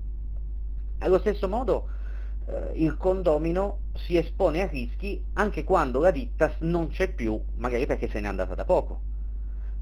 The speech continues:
Pensiamo al diserbante che comunque deve restare per almeno alcune ore o qual-, qualche giorno prima di poter, eh,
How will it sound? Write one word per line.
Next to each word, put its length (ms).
Pensiamo 640
al 280
diserbante 800
che 180
comunque 580
deve 220
restare 540
per 180
almeno 580
alcune 520
ore 260
o 80
qual-, 200
qualche 360
giorno 480
prima 320
di 140
poter, 540
eh, 240